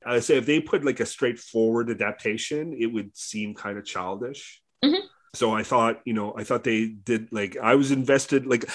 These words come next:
Speaker 1: like, uh, it's hard for me to say, "Oh, I, I really," 'cause I'm really invested in these <laughs> characters, right?
Speaker 2: Yeah.
Speaker 1: From, like, I don't know, like,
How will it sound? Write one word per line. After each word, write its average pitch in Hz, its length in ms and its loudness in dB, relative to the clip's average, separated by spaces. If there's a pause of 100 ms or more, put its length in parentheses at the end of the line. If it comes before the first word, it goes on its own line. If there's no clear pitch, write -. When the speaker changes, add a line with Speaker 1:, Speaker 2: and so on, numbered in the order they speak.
(220)
Speaker 1:
like, 131 240 4 (240)
uh, 127 80 0 (100)
it's 147 100 2
hard 170 140 10
for - 80 6
me 175 140 10
to 151 100 10
say, 147 180 8
"Oh, 160 220 10
I, 127 200 6
I 120 160 4
really," 131 260 6
'cause - 180 -6
I'm 147 240 4
really 139 380 8
invested 104 580 -2 (240)
in 107 140 -4
these 101 160 -4 (100)
<laughs> - 0 -
characters, 110 720 4
right? 196 160 6
Speaker 2:
Yeah. 202 320 10
Speaker 1:
From, 226 200 -2 (340)
like, 110 180 -2
I 127 100 4
don't 135 180 4
know, 131 180 4
like, 107 240 0